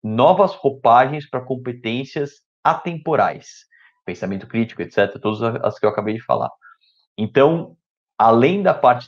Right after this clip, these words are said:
tecnológica e técnica, que sim, pode te fazer entrar no mercado e pode te fazer, é, prosperar pra uma vaga próxima,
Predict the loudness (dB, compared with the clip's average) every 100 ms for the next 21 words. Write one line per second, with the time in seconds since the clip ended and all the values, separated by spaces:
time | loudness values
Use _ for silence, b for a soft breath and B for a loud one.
0 | _ -2 -2 -2 -2 2 0 0 -12 _
1 | -2 -2 -4 -16 -18 -18 -16 -16 -10 -6
2 | -6 -8 b b _ 2 2 0 -10 -4
3 | -2 -2 -4 -6 -6 -2 0 0 -4 -8
4 | -4 -4 -4 -8 -4 -2 -2 -6 _ -6
5 | -4 -4 -6 -6 b b _ _ -2 -2
6 | -4 -4 -6 -2 0 4 4 2 0 0
7 | 0 2 2 2 -2 _ _ 0 0 0
8 | -8 -12 -12